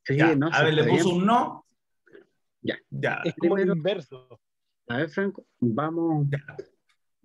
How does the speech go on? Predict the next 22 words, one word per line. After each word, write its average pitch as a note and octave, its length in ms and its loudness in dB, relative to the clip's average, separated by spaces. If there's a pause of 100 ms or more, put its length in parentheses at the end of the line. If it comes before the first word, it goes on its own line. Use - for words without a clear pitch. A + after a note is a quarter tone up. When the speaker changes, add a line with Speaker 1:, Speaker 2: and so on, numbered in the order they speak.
(220)
Speaker 2:
Es - 60 0
Speaker 1:
por D#3+ 60 2
Speaker 2:
igual. D#3+ 520 2 (100)
Seleccionó D#3+ 800 0
la F#3+ 120 4
columna G3 500 2
de F3+ 340 -2
estudia. F3 580 -4 (1400)
¿Cierto? G3 760 -2
Speaker 1:
Sí. - 60 -20 (600)
Speaker 2:
Después D3 760 2
puso G3 240 -4
un F3 80 0
es E3+ 160 -2
igual. D#3 380 0
Ese E3+ 220 -2
es G#3 140 -4
igual G#3 260 0
no G#3 80 -2
lo F3+ 100 -4
entiendo F3+ 320 -6
bien. B2+ 280 -6